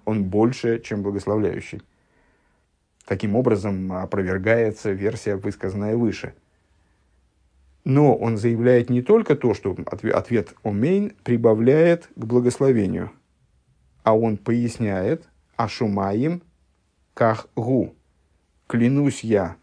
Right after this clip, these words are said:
так оно и есть». <laughs> Имеется в виду вот это вот к-, «ашумаим», обращаясь там, «клянусь небесами», означает, что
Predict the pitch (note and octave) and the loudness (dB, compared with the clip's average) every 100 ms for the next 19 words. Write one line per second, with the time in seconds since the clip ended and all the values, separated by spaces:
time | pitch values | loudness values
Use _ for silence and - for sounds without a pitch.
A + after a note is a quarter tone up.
0 | _ - G#2+ G#2 G2 G2+ F#2+ F#2+ C3 A#3 | _ 0 0 0 -2 -2 -2 -2 -2 -2
1 | - - _ _ - _ - - B2 A2 | -4 -12 _ _ -20 _ -10 -4 -2 0
2 | C3+ - - A2 B2 B2 A#3 G#2 F#2+ - | -2 -2 -4 2 2 4 2 2 -2 -2
3 | A2 G2+ G2+ - G#2 G#2+ G3+ G#3 A2 D3 | -4 0 -2 -2 -2 0 0 0 -2 -8
4 | _ - G#2+ - - A2 G2 - F#2+ - | _ -8 -6 -6 -4 -4 -4 -4 -8 -4
5 | A#2 C3+ - G#2+ A2+ A#2 G#2+ F#2+ - - | -4 -4 -4 -6 -4 -4 -4 -6 -8 -14
6 | - - - - _ - G#2+ B2+ B2 D3 | -20 -20 -20 -20 _ 0 2 2 2 4
7 | G#2 F#2+ - _ _ _ _ _ _ _ | 2 0 -6 _ _ _ _ _ _ _
8 | _ _ _ _ - - B2 G#2 G2+ | _ _ _ _ -18 -2 2 4 4